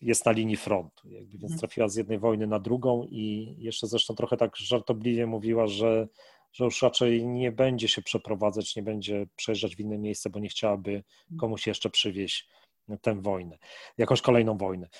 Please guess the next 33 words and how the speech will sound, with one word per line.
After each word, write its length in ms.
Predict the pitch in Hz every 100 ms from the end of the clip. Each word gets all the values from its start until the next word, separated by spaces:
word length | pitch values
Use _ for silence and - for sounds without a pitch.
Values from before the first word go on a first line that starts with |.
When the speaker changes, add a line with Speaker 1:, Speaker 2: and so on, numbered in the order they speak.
| - -
Speaker 1:
Więc 100 | 131
rzeczywiście, 400 | 135 - 170 190
no, 60 | 151
to 120 | 170
jest, 200 | 156 -
to 60 |
jest 120 | 165 156
ogromny 300 | 151 151 139
problem. 640 | 135 113 120 131 151 151
Yy, 360 | 147 139 135 135
nadzieje 420 | 139 139 160 160
są, 260 | - 156 160
natomiast, 520 | 151 156 151 143 -
no, 80 | 147
to 180 | 160
są, 420 | 151 - 151 151 143
jest 360 | 143 147 147
też 160 | 147 -
ogromna 460 | 135 143 143 139
jakby 200 | 131 117
doza 260 | 120 131 120
sceptyzmu, 760 | - - - 135 120 110 110 -
sceptycyzmu 760 | - - 139 - 156 131 113
i 40 |
dlatego, 300 | 107 113 110
że 80 | 113
jak 80 | 107
mówiłem, 260 | 117 123 110
dwudzieste 380 | 110 143 -
dziewiąte 340 | 120 120 127 117
zawieszenie 500 | 117 110 - 113 110
broni, 400 | 101 98 104 123
czyli 440 | - 110 110 110